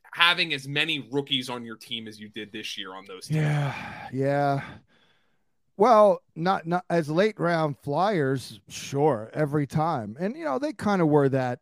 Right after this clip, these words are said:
Speaker 2: this year, but, I mean, I did, I did, I kinda, you know, got a lot of good stuff right. I mean, I wasn't trailing Burks. I wasn't in on him, really. I wasn't much of a Drake London guy. He came out a little bit, but, you know, I, but the guys I loved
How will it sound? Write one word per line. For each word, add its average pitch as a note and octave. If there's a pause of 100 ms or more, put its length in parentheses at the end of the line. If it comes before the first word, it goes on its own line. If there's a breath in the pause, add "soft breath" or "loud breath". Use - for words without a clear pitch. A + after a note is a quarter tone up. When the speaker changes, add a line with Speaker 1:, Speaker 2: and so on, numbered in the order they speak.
Speaker 2:
this B2
year, C3
but, C3+ (840)
I D3+
mean, E3
I E3
did, E3
I D#3+
did, E3+ (500)
I D#3+
kinda, D4+
you F#3+
know, G3+ (100)
got G#3 (120)
a E3+
lot F3
of D#3+
good E3+
stuff D3
right. D#3
I D3
mean, D3+
I D3+
wasn't D#3
trailing D#3
Burks. D#3
I C#3+
wasn't C#3+
in C#3
on B2+
him, D#3+
really. C3
I C#3+
wasn't D#3+
much D3
of C3
a C3
Drake C3+
London C#3
guy. B2+
He F3
came F#3+
out A#2+
a A#2
little A2
bit, A#2+
but, C#3
you G3+
know, C3 (640)
I, D3 (120)
but D3
the E3+
guys E3
I E3
loved E3+